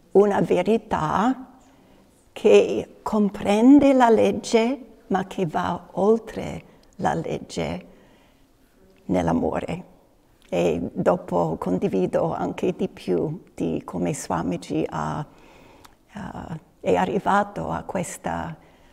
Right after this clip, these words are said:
possibilità di emanare tanto l'amore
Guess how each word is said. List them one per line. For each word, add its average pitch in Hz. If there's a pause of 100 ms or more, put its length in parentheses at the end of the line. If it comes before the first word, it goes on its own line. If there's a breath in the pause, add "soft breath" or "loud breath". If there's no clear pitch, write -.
(380 soft breath)
possibilità 180
di -
emanare 170
tanto 180 (200)
l'amore 160